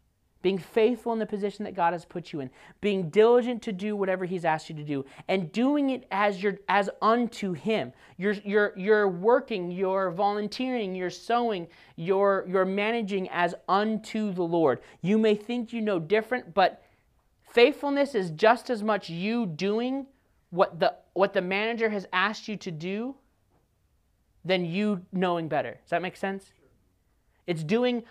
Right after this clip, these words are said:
the way the company has designed it to be done, even if you don't agree with it, because it's not yours. Faithfulness is going to the ministry, submitting where God has told you to go, and doing it the way that they said it should be done,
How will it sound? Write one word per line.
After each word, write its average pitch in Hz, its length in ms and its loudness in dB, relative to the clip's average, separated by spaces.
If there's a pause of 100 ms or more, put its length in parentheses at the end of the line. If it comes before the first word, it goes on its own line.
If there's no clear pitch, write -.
(140)
the 175 140 2
way 220 300 8
the 208 100 0
company 214 480 -2
has 190 240 -2
designed 185 420 0
it 220 120 -8
to 190 80 -6
be 170 100 -8
done, 196 380 -2 (260)
even 220 320 2
if 202 160 -4
you 202 60 -4
don't 175 260 0
agree 160 300 -2
with 131 200 -8
it, - 140 -20 (280)
because 196 500 4 (160)
it's 180 200 -4
not 208 240 0
yours. - 460 0 (1400)
Faithfulness 247 640 4
is 190 260 2 (640)
going 220 340 4
to 226 100 2
the 214 80 2
ministry, 196 720 -4
submitting 208 540 2
where 214 100 2
God 196 200 6
has 196 80 -2
told 202 280 -2
you 185 80 -4
to 165 100 -2
go, 170 300 6
and 180 240 -4
doing 220 260 0
it 220 120 -2
the 214 60 -2
way 196 200 2
that 156 180 -2
they 208 300 4
said 226 280 4
it 202 120 -2
should 214 160 -4
be 196 100 -4
done, 190 400 2